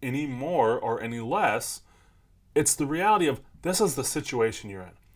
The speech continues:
It's a mess of a situation. Wh-,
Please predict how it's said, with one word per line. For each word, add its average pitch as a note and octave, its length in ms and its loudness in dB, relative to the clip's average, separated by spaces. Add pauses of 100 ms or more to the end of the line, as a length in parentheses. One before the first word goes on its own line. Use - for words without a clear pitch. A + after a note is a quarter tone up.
(140)
It's A2 160 -4
a G2+ 80 0
mess A2 460 -4
of A#2+ 160 -4
a A#2 60 -4
situation. G2+ 680 -4 (680)
Wh-, - 220 -6